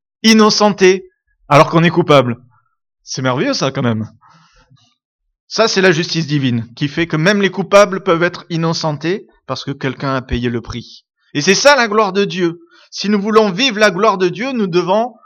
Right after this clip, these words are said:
marcher dans l'obéissance. Est-ce que vous aimez obéir ? Ça dépend à qui. Ça dépend à qui.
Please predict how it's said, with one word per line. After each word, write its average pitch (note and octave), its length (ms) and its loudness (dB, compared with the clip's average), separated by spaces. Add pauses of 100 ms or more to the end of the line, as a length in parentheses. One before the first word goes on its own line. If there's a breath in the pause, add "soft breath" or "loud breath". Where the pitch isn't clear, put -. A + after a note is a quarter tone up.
(320 soft breath)
marcher F#3 800 0 (400 soft breath)
dans C#3+ 260 4
l'obéissance. D#3+ 960 2 (460 soft breath)
Est-ce F#3 180 -2
que - 80 -2
vous F#3 280 2
aimez G#3 300 4
obéir ? F3 800 0 (1400)
Ça C3+ 160 -8
dépend B2+ 200 -4
à E3 80 2
qui. D3+ 280 -8 (1040 soft breath)
Ça - 160 -6
dépend C#3+ 440 0
à C3 120 -2
qui. - 360 -12